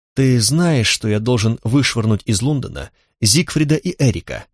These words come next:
спросил я его. «Мне сказали об этом», — ответил он медленно и осторожно. «Ты со мной пойдёшь?» Он быстро улыбнулся, и я принял это за знак согласия.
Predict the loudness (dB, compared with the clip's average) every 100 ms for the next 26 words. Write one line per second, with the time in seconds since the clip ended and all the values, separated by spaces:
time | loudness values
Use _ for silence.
0 | _ -10 -4 -2 0 0 0 0 0 -2
1 | -4 -6 -12 -16 _ _ _ _ _ _
2 | _ -8 -6 -2 0 0 -2 -2 -4 -4
3 | -2 0 0 0 -2 -2 -2 -2 -4 -2
4 | -4 -2 -4 -2 -2 0 0 0 0 -2
5 | -2 0 0 -2 -8 -10 -12 -14 -16 _
6 | _ _ _ _ _ _ 2 2 2 2
7 | 2 0 -2 -4 -4 -2 -6 -10 _ _
8 | _ _ -4 -2 2 0 0 -2 -2 -2
9 | 0 0 0 -6 -10 _ _ _ -4 0
10 | 2 2 0 2 2 0 0 0 -2 0
11 | 0 2 0 0 -2 -4 -6 -6 -6